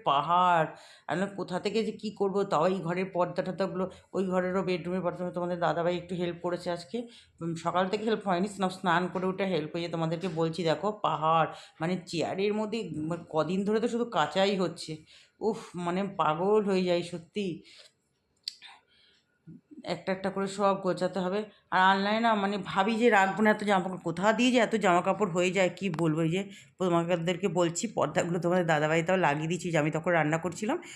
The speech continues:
তখনকার পর্দা ছাড়া একদম থাকা, আমি থাকতেই পারি না। আর এই যে শার্টগুলো সব রেখে দিচ্ছি ভাঁজ করে করে, সব আর একটু পরে তোমাদের দাদাভাই উঠে সব আয়রন করবে। ছটা শার্ট, উম, ও প্রত্যেক ওই রোববারই ছটা শার্ট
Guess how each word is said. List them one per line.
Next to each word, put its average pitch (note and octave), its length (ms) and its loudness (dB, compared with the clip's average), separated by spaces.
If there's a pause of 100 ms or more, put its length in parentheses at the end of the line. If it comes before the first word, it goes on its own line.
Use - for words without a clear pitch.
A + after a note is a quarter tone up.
(140)
তখনকার E3 340 0
পর্দা A2+ 420 -2
ছাড়া F#3+ 240 0
একদম F3+ 200 -2
থাকা, D#3 340 -2
আমি D#3+ 300 2
থাকতেই - 400 -2
পারি E3+ 240 2
না। D#3+ 240 -2 (340)
আর E3 160 2
এই E3+ 60 0
যে E3+ 120 -2
শার্টগুলো E3 580 0
সব F3 220 0
রেখে E3 240 0
দিচ্ছি F3+ 420 -4
ভাঁজ E3 260 0
করে F3 220 0
করে, G#3 240 -2 (280)
সব F#3 240 2
আর E3+ 220 4
একটু E3 180 -2
পরে F3+ 260 2
তোমাদের E3+ 300 0
দাদাভাই E3 320 4
উঠে E3+ 220 -2
সব F3 140 0
আয়রন D#3+ 380 4
করবে। E3+ 320 0
ছটা E3+ 300 -2
শার্ট, D3+ 300 -2 (440)
উম, D#3+ 180 -2
ও - 180 -4
প্রত্যেক G3 420 0
ওই F#3+ 160 2
রোববারই F#3 400 2
ছটা F3+ 300 0
শার্ট F#3+ 360 -2